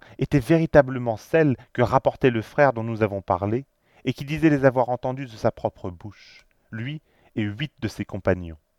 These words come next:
Saint François répondit que ce frère avait dit la vérité. Enhardi alors par sa condescendance,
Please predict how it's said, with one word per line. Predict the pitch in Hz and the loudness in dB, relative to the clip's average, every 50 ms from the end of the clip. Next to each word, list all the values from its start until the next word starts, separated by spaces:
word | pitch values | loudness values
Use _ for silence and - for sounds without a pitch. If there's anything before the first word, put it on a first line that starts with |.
| _ _ _ _ _ _ _ _ _ _ _ _ _ _ _ - - - - | _ _ _ _ _ _ _ _ _ _ _ _ _ _ _ -20 -20 -20 -8
Saint | - - 156 | -4 -2 -2
François | - - 156 147 - 185 170 | 0 0 -2 0 2 2 2
répondit | 151 139 - - 139 139 156 151 | 2 2 0 -4 -6 -8 -8 -8
que | - 135 | -10 -12
ce | - - 120 | -10 -10 -12
frère | - - - 160 143 117 | -6 0 2 4 4 4
avait | 104 101 107 | 4 2 0
dit | 101 110 107 | 2 4 4
la | 98 95 | 4 4
vérité. | 90 101 98 90 98 90 - - 101 92 - _ _ _ _ _ _ _ _ _ _ _ _ _ _ _ _ _ _ _ _ _ _ _ - | 4 2 -2 -2 -2 -6 -6 -6 -8 -8 -8 _ _ _ _ _ _ _ _ _ _ _ _ _ _ _ _ _ _ _ _ _ _ _ 6
Enhardi | 175 180 175 156 139 139 127 127 127 123 | 8 8 10 8 8 6 6 6 8 8
alors | 120 127 135 131 - - | 8 8 6 4 2 -2
par | 117 - | -10 -4
sa | - 120 107 | -2 -2 -2
condescendance, | - - 117 107 107 101 - - 104 101 101 123 135 135 131 - _ _ _ | -2 -4 -4 -2 -2 -2 -2 -4 -6 -4 -2 -4 -4 -6 -8 -20 _ _ _